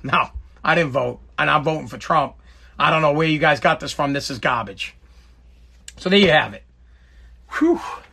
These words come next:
Man, I'm dying. It's been a hell of a day, guys.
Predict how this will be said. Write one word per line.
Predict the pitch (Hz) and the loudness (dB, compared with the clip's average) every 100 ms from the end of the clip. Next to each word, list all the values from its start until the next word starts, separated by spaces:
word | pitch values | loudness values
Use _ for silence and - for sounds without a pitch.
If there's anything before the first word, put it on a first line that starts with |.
| - _ - - - | -20 _ -20 -20 -10
Man, | - 208 - | 0 0 2
I'm | 156 170 | -4 -2
dying. | 143 180 147 - - - - - | 2 2 0 -4 -18 -20 -20 -20
It's | - | 0
been | 285 | 4
a | 262 | 6
hell | 254 240 | 6 4
of | |
a | 202 | 4
day, | 196 165 | 2 2
guys. | 131 104 - | -2 -8 -14